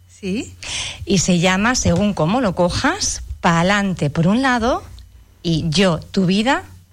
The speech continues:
Speaker 2: por otro.
Speaker 1: Sí.
Speaker 2: Hablamos de cáncer y hablamos de sentimientos.
Speaker 1: Sí.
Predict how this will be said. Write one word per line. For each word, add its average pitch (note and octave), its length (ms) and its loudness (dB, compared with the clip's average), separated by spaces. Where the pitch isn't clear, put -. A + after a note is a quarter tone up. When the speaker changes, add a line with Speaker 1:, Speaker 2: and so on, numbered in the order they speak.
Speaker 2:
por E3 160 2
otro. D3 440 0
Speaker 1:
Sí. - 60 -20
Speaker 2:
Hablamos F3 400 2
de D#3+ 140 -2
cáncer B3 500 0
y E3 60 0
hablamos D#3+ 360 2
de F3+ 280 2
sentimientos. D3+ 960 2
Speaker 1:
Sí. B3 180 -6